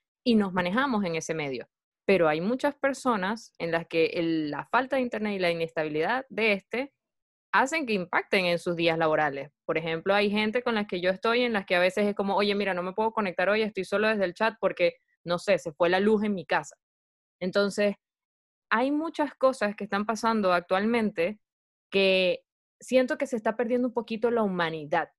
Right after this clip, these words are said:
como la empatía. O sea, igual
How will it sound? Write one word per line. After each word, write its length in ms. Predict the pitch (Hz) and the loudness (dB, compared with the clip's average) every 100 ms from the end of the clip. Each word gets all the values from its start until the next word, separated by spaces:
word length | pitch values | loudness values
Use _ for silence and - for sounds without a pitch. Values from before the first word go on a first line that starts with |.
| _ 202 | _ 0
como 240 | 185 180 | 0 0
la 100 | 180 | 0
empatía. 800 | 175 147 151 147 - 208 143 - _ _ _ _ _ _ _ | -2 -2 -6 -4 -4 -2 -4 -8 _ _ _ _ _ _ _
O 0 | |
sea, 260 | 220 185 - _ _ _ - | 2 2 0 _ _ _ -2
igual 540 | 214 185 233 302 | 0 4 2 2